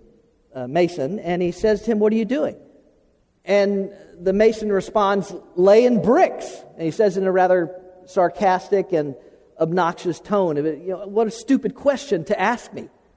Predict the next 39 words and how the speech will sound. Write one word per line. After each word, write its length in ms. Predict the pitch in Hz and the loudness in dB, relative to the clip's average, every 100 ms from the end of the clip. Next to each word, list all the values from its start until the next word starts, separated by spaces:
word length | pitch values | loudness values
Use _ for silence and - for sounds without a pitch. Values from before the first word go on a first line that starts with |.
| _ _ _ _ _ - | _ _ _ _ _ -2
He 100 | 190 | 2
walks 260 | 208 208 | 2 2
a 60 | 196 | 2
little 240 | 190 262 | 2 2
farther 340 | - 277 269 220 | 2 0 2 0
down 240 | 202 196 | 0 -2
the 60 | 180 | -4
sidewalk, 520 | - 254 220 175 170 | -2 -2 2 2 2
and 80 | 185 | -4
he 60 | |
comes 260 | 185 196 190 | -2 -4 -2
to 120 | 208 | -2
a 40 | 190 | -4
second 420 | - 294 - 147 | -2 -4 -4 -6
mason. 380 | 156 123 - - _ _ _ - | -6 -6 -8 -20 _ _ _ -4
And 100 | 190 | 0
he 80 | 202 | 2
asks 220 | 208 208 | 2 0
that 240 | 269 285 | -2 -2
mason 300 | - 175 190 | 0 -2 -2
the 80 | 190 | -6
same 240 | 190 196 196 | -2 -4 -2
question, 400 | - - 165 165 | -2 -4 -4 -2
"What 100 | 208 | 0
are 60 | |
you 80 | 214 | 0
doing?" 320 | 208 330 - - _ _ _ _ _ _ _ - | -2 -6 -8 -18 _ _ _ _ _ _ _ -4
And 140 | 202 | 0
the 60 | 202 | 0
second 380 | - 359 359 214 | 0 -2 -2 0
mason 320 | 190 196 190 | 0 0 -4
responds, 640 | 180 - 196 185 180 - _ _ _ _ _ _ | -6 -2 -2 -2 -6 -12 _ _ _ _ _ _
"I'm 220 | 151 254 | -4 -2
building 320 | 175 165 160 | 0 0 0
a 40 | 151 | -4
cathedral." 520 | 156 - 156 - - _ _ _ _ _ _ _ _ | -10 -8 -8 -8 -20 _ _ _ _ _ _ _ _
See, 140 | - 196 | -8 -4
the 120 | 170 | -4
difference 680 | 156 277 - 127 131 - | -4 -8 -8 -16 -16 -20